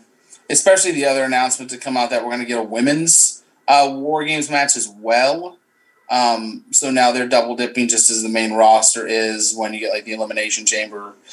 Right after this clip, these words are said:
Um, but no, I, I think the men's War, War Games match is gonna be very good. It'll be interesting to see how it's booked, only because we thought that maybe Adam Cole was on his way out the door.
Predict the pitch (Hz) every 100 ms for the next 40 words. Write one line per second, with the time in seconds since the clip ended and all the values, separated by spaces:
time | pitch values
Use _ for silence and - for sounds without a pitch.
0 | - - - 113 104 98 - _ _ _
1 | 147 143 147 160 151 120 123 143 139 -
2 | _ - 143 139 156 147 131 135 143 139
3 | 135 139 123 131 127 123 123 117 123 120
4 | 113 104 98 110 120 131 127 113 135 165
5 | 135 123 123 123 123 139 147 131 - 139
6 | 127 117 110 - - 120 123 - - _
7 | - _ 123 123 127 120 117 139 123 120
8 | 117 110 120 113 110 120 113 110 110 _
9 | _ _ 143 123 127 151 147 170 180 208
10 | 226 233 240 240 240 247 262 262 262 262
11 | 277 277 262 247